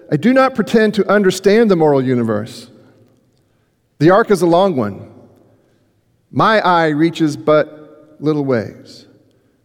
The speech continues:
I cannot calculate the curve and complete the figure by experience of sight.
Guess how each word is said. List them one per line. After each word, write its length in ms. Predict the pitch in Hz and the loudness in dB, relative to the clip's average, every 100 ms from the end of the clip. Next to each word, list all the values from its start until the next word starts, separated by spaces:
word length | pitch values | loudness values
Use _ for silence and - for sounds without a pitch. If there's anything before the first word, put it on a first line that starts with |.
| _ _ _ | _ _ _
I 40 | - | -20
cannot 420 | - 170 180 175 | -2 2 2 0
calculate 540 | - 175 - 170 160 165 | 0 -2 0 2 2 -2
the 60 | |
curve 360 | - 175 165 147 | -4 0 2 0
and 100 | 139 | -4
complete 380 | 147 - 165 151 | -6 -4 -4 -4
the 60 | |
figure 300 | - 165 156 | -4 -4 -2
by 200 | 147 147 | 0 0
experience 580 | 139 - - 156 147 143 | -2 -6 -8 -6 -6 -8
of 80 | 123 | -12
sight. 400 | - 143 135 | -8 -6 -6